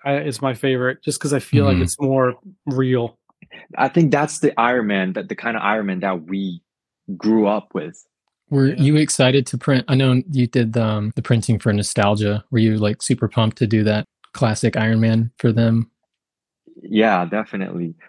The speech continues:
Speaker 3: When I first heard their idea that they were only gonna do, like, comic accurate characters, I was, I agreed to them immediately that I was, I was gonna help, because it was just too unique of an idea.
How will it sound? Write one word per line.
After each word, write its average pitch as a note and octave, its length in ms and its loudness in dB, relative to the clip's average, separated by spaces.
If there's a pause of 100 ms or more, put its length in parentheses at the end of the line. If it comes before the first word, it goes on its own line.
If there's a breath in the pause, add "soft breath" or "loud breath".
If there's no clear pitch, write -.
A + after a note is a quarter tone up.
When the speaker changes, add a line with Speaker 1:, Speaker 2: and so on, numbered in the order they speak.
Speaker 3:
When C3 140 0
I C3+ 60 0
first - 440 -2
heard B2+ 260 -4
their G#2+ 180 0
idea G2 520 0
that F#2 200 -4
they G2 80 -2
were G2 380 -2
only G#2+ 300 -2
gonna G#2 240 -2
do, F#2+ 340 -2
like, F2 400 -4 (400)
comic G#2 420 -2
accurate F#2+ 640 0 (100)
characters, E2+ 760 -2
I F#2 140 0
was, F2+ 460 -2
I F#2+ 260 0
agreed A2 360 0
to A2 80 -2
them F#2+ 220 -2
immediately G2 520 2
that E2+ 80 0
I E2+ 60 0
was, E2+ 160 -4 (100)
I F2+ 80 0
was E2+ 160 -2
gonna E2+ 240 -6
help, E2 180 -4 (260)
because F#2+ 440 -2
it G#2 60 0
was G2 200 2
just - 360 -10
too C3+ 140 2
unique A2+ 320 2
of F#2+ 80 2
an F#2+ 120 2
idea. F2 520 0